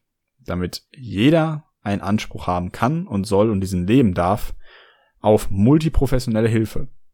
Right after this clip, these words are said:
Das heißt Berater, Psychologen, Therapeuten und Sozialarbeiter sitzen meist in Beratungsstellen zusammen und warten sozusagen darauf,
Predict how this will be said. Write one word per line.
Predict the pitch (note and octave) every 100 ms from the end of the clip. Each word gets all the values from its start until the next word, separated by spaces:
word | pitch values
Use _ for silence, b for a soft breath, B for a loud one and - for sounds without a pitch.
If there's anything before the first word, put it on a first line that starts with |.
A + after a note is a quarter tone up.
| _ _ _
Das | - F#2
heißt | F#2+ -
Berater, | - G#2+ D3+ - D3 D3 - _ _
Psychologen, | - G#2+ F#2+ G#2+ B2+ B2+
Therapeuten | G2+ G2 A2 G#2+ B2
und | D3+
Sozialarbeiter | C3+ - A2+ F#2+ F2+ G2 G#2 - B B B
sitzen | C3+ C#3+ -
meist | A2 G#2+ C3 - - - _ _
in | - A2 G#2+ - _ _ _
Beratungsstellen | G#2 G2+ C3+ B2+ A#2+ G#2+
zusammen | G#2 G2+ G#2+ C#3 -
und | A2 G#2+ -
warten | G#2+ A2+ G#2+ D#3 - B2
sozusagen | A2+ G#2 - G2 G2 G2+
darauf, | G2+ F#2+ F#2 - -